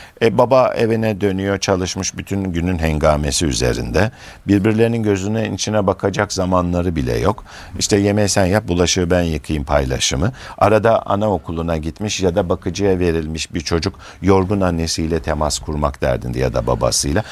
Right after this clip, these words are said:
İlişkiler zedeleniyor. Oysa ki bir kadın, bunu hep söylüyorum.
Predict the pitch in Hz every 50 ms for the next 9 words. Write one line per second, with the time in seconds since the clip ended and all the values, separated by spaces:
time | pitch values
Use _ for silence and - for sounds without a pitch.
0 | - - - - - 160 165 135 - - 85 87 98 101 87 82 71 64 64 60
1 | 50 - - - - - 110 95 - - _ _ _ - - - - - - -
2 | - 131 131 143 127 - 127 113 123 110 - 120 104 113 110 110 120 120 123 135
3 | 131 - - 117 104 98 98 98 78 67 67 82